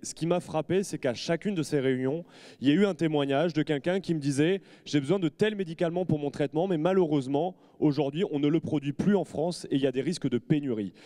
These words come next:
J'ai fait un déplacement aussi, j'ai pu tenir une réunion publique dans cette ville, à Lisieux. Lisieux qui produit notamment aujourd'hui, euh, le Doliprane, et il me disait les difficultés, euh,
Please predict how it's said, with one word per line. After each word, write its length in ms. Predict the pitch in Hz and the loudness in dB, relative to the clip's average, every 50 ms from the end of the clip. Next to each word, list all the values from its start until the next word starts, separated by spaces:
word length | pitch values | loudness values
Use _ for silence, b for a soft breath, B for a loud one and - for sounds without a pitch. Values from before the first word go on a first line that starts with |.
| B B B | B B B
J'ai 160 | - 131 156 | 0 2 2
fait 140 | 156 - 226 | 2 2 2
un 100 | 226 214 | 2 4
déplacement 580 | 190 190 170 - 185 175 160 - 180 190 170 - | 2 2 2 2 0 -2 0 0 -2 0 2 4
aussi, 480 | 175 165 156 - - 175 190 220 202 | 2 2 2 0 -4 -2 -2 -2 0
j'ai 100 | 156 139 | 0 0
pu 160 | 139 - 180 160 | 0 0 -2 -2
tenir 260 | 170 151 147 160 151 | -2 0 0 0 0
une 80 | 143 | 0
réunion 220 | 123 135 139 139 - | 0 0 0 0 -2
publique 220 | - 143 147 143 | -2 -2 0 0
dans 100 | 139 123 | 0 0
cette 180 | - - 139 123 | 0 -2 -4 -2
ville, 220 | 131 170 196 202 B B B B B B - | 0 0 0 -2 B B B B B B -2
à 120 | 143 131 | 0 0
Lisieux. 540 | 131 135 147 156 147 123 117 127 139 170 190 B B B B B B | 0 0 -2 -2 -2 2 2 2 2 2 0 B B B B B B
Lisieux 400 | - 123 147 156 127 123 170 208 | -2 0 2 2 4 4 2 2
qui 160 | - - 156 | 2 0 0
produit 320 | - - - 151 135 151 175 | 0 2 2 0 0 0 0
notamment 480 | 170 151 139 147 131 131 147 156 156 | 0 2 2 2 0 2 2 0 0
aujourd'hui, 500 | 147 135 120 135 135 131 131 143 165 160 | 0 0 0 0 0 0 0 2 2 2
euh, 120 | 143 117 107 B B B B B - | 2 2 0 B B B B B 0
le 140 | 113 135 135 | 0 0 2
Doliprane, 540 | - 160 165 160 151 - - 196 214 214 | 2 0 0 -2 -4 -2 -2 -2 -2 -2
et 180 | 214 - 151 147 | -2 -2 -2 -2
il 60 | 147 | -2
me 60 | 156 | -2
disait 240 | 147 139 147 165 208 | -6 -4 -2 0 0
les 80 | 190 170 | 0 -2
difficultés, 680 | 131 131 139 - 160 156 - 175 165 - - 202 190 | -4 -8 -10 -10 -10 -8 -6 -6 -4 -2 2 2 4
euh, 180 | 185 170 147 | 4 4 2